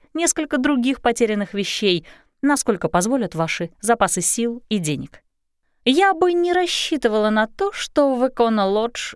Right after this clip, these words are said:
имеются бесплатные предметы личной гигиены, поэтому не забудьте про зубную пасту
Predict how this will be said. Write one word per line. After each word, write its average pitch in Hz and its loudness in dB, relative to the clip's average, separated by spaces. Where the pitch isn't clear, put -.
имеются 220 0
бесплатные 220 0
предметы 240 0
личной 254 0
гигиены, 269 -2
поэтому 330 2
не 311 2
забудьте 269 0
про - 0
зубную 165 -2
пасту 269 0